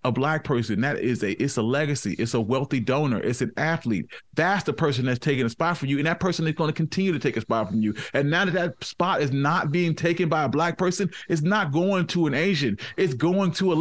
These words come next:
legacy. It's going to someone else. It didn't open up a spot for you to take. It opened up a spot for another person to take advantage of, <laughs> uh, to, to take advantage to get over.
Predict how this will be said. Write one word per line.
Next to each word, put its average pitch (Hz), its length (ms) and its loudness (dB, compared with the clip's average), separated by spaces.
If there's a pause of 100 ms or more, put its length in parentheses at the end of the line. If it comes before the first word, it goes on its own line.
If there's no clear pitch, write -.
legacy. 120 400 -2 (200)
It's 165 120 2
going 196 240 2
to 165 60 2
someone 185 340 2
else. 165 300 0
It 170 60 2
didn't 202 200 0
open 175 260 2
up 151 100 2
a 147 40 2
spot 170 320 0
for 151 60 0
you 156 80 2
to 139 100 2
take. 202 480 -2
It 143 100 2
opened 196 220 2
up 160 80 0
a 156 80 2
spot 185 340 0
for 156 180 2
another 170 420 2
person 160 420 0
to 160 280 0
take 165 260 -2
advantage 139 600 0 (300)
of, 165 360 2
<laughs> - 40 -4
uh, 139 400 0 (280)
to, 147 80 2
to 143 180 0
take 180 220 0
advantage 160 360 2
to 139 80 -2
get 160 200 0
over. 170 420 0